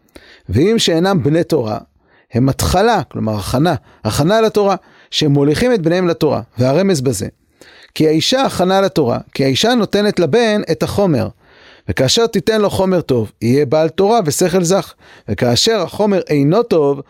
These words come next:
אז החומר מונע אותו מן התורה והשכל, כי האיש-, הרי האישה היא הכנה,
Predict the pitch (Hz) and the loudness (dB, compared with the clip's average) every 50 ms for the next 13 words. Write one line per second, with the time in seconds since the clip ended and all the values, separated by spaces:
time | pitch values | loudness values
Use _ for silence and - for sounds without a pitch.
0 | - - _ _ - 123 113 131 120 190 226 214 220 226 214 214 202 185 165 156 | -20 -20 _ _ -6 -4 -2 -2 -2 -2 -2 0 0 2 2 2 2 2 2 2
1 | 156 151 151 151 180 233 254 254 226 202 190 - - - 208 220 220 208 202 185 | 2 2 2 2 2 2 0 2 2 2 0 0 0 0 0 0 2 2 0 0
2 | 175 156 - 165 151 135 170 185 185 160 165 156 143 127 - - 143 127 - 110 | -2 0 0 0 0 2 2 2 2 2 2 0 0 0 -2 -2 -4 -4 -6 -10
3 | - - _ - - - - - - _ _ - 131 135 131 131 120 - 139 135 | -14 -14 _ -20 -20 -20 -20 -20 -20 _ _ -4 0 0 2 2 2 2 2 2
4 | 139 190 233 233 214 180 143 - - 202 208 208 196 185 165 135 - 165 170 202 | 2 2 2 2 2 0 0 0 0 2 2 2 2 2 0 0 0 0 2 2
5 | 233 202 | 2 0